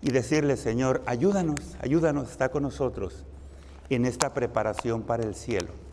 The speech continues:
No sé cuánto va a tardar, el Señor puede venir esta tarde, amén, puede venir esta noche. Al despertar el día de mañana podemos ver ya la señal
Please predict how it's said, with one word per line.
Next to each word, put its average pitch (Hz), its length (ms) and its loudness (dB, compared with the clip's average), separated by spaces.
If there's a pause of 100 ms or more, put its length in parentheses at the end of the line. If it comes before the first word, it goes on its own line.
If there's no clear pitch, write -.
(600)
No 127 80 0
sé 123 140 2
cuánto 156 340 2
va 143 100 6
a 139 60 -4
tardar, 117 380 0
el 104 60 -6
Señor 123 280 -2
puede 139 260 2
venir 127 240 2
esta 127 240 -2
tarde, 127 380 0 (680)
amén, 196 420 2 (640)
puede 127 180 4
venir 135 240 2
esta 139 260 2
noche. 143 340 2 (1000)
Al 131 140 4
despertar 131 840 4
el 127 100 -2
día 135 140 6
de 151 100 4
mañana 139 480 2
podemos 123 380 2
ver 135 220 4
ya 131 160 4
la 135 140 4
señal 135 580 2